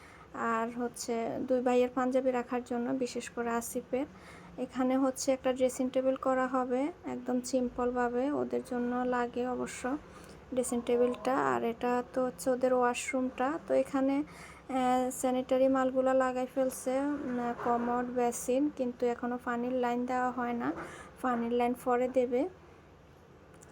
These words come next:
তো ওদের কমোড বেসিনটা আমি ম্যাচিং করে নিয়েছি। আর এখানে এখনও লুকিং গ্লাসটাও লাগানো হয় না, সেটা এখন আমি কিনতে পারি না সময়ের জন্য। আমি যাব একদিন, আরও টুকটাক কিছু লাগবে বাথরুমের জন্য, তিনও বাথরুম। তো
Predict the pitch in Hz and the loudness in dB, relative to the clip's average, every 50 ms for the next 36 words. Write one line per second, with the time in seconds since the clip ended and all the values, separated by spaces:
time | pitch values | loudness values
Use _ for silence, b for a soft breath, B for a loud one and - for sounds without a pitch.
0 | - - - 247 247 240 247 247 233 254 254 262 254 - 262 254 254 254 254 247 | -12 -4 0 2 4 4 4 4 4 4 4 4 2 2 0 0 2 0 0 0
1 | 254 254 247 - 262 262 262 - 269 262 262 262 262 262 262 262 262 262 262 254 | 0 0 0 0 -2 -2 0 0 0 2 2 2 4 4 4 4 4 4 4 2
2 | 254 - - 262 254 - 269 262 269 269 262 269 269 254 - - - 262 277 302 | 2 0 0 -2 0 2 2 4 4 4 4 4 4 2 0 -2 -2 0 0 2
3 | 311 277 269 254 254 254 - 262 254 254 254 254 254 - 262 254 262 262 254 254 | 2 0 0 0 -2 -4 -2 -2 -2 0 -2 -2 -2 -2 0 2 2 2 2 0
4 | 247 - 254 254 254 262 262 262 254 - - 269 262 262 262 254 254 254 254 254 | 0 0 -2 0 2 2 2 0 0 -4 -4 0 2 2 2 2 2 0 -2 -2
5 | 254 254 254 254 247 254 254 262 - 262 247 - 247 247 247 - 254 247 247 247 | -2 -2 -2 -2 -2 -2 -2 -4 -4 -4 -6 -4 -4 -6 -4 -4 -4 -4 -2 0
6 | 247 247 254 - - 262 262 269 277 262 277 269 262 262 262 254 254 269 302 B | -2 -2 -2 -2 -2 -2 -2 -2 -4 -2 0 0 2 2 2 2 0 -2 -4 B
7 | B B B B B B B - - 277 254 247 247 247 254 254 254 - 262 262 | B B B B B B B -6 -2 0 0 2 2 2 2 0 2 2 2 2
8 | 262 262 262 254 247 247 247 247 - 262 247 247 247 262 262 254 247 254 269 262 | 4 4 4 2 2 2 0 2 2 2 2 2 2 2 2 2 0 0 0 0
9 | 254 240 233 240 240 240 - 262 254 254 - - 254 247 247 - 254 247 - - | 0 0 0 -2 -2 -4 -4 -6 -6 -6 -4 -4 -4 -4 -4 -4 -6 -6 -4 -2
10 | 262 254 254 247 247 247 247 247 269 247 262 277 269 240 240 - - 247 240 240 | -2 0 2 2 2 0 -2 -2 -2 0 0 0 0 -2 -4 -6 -6 -6 -4 -2
11 | 247 247 247 262 254 247 247 254 254 - 247 240 233 240 247 240 233 - - - | -4 -4 -2 -2 -2 -2 -2 -4 -4 -4 -4 -4 -2 -2 -2 -2 -4 -4 -6 -6
12 | 262 262 359 359 B B B B B B B B B - 240 | -2 -2 -2 -4 B B B B B B B B B -6 -2